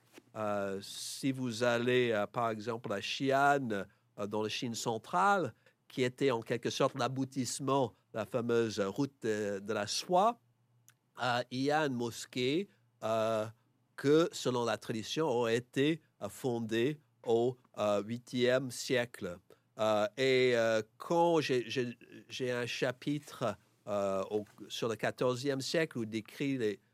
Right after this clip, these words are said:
les périples du voyageur marocain Ibn Battuta, qui part de Maroc, qui va aller jusqu'en Chine.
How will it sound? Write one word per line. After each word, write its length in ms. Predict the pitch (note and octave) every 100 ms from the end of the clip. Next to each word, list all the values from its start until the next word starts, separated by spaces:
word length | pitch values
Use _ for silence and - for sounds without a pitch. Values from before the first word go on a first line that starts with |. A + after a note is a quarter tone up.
| _ A#2
les 100 | G#2+
périples 800 | - B2+ D#3 E3 - B2+ F#2+ - _ _
du 100 | A2+
voyageur 520 | A2 B2 B2+ B2 C3+
marocain 600 | A#2+ A#2 A#2 A2+ C3 B2+ A2
Ibn 260 | C3 B2 A#2
Battuta, 640 | A#2+ A2+ D3 C#3+ - G2+
qui 160 | - G2+
part 240 | C3 B2+
de 60 | B2
Maroc, 480 | A#2+ A#2+ C#3 C#3 -
qui 100 | G2
va 140 | G#2+
aller 200 | A2+ A#2
jusqu'en 380 | B2 B2+ B2 G#2+
Chine. 480 | - D3+ F3 A#3